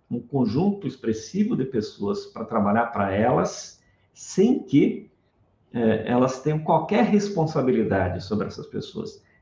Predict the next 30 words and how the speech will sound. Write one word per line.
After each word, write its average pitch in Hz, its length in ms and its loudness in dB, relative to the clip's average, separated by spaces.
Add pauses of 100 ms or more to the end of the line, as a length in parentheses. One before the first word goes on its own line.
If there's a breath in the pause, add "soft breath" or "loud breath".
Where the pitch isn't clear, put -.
Nem 220 340 4
mesmo 160 680 6
o 139 100 0
instrumento 160 880 0
de 139 100 2
trabalho 135 500 2
elas 151 180 0
fornecem, 127 600 0 (480 soft breath)
né? 104 460 -2 (140)
Então, 135 340 -2
ou 113 380 0
seja, 110 420 4
do 131 140 -2
ponto 147 320 -2
de 123 80 2
vista 139 200 0
do 120 120 -4
custo - 560 -2
operacional, 107 1080 0 (180 loud breath)
do - 140 -4
capital 147 680 4
necessário 110 760 0 (320 soft breath)
pra 107 140 -2
realização 110 600 2
dessas 110 200 0
atividades, 135 680 0 (240 soft breath)
ele 156 220 0
é 147 540 2
fortemente 139 580 -2
compartilhado 127 920 -4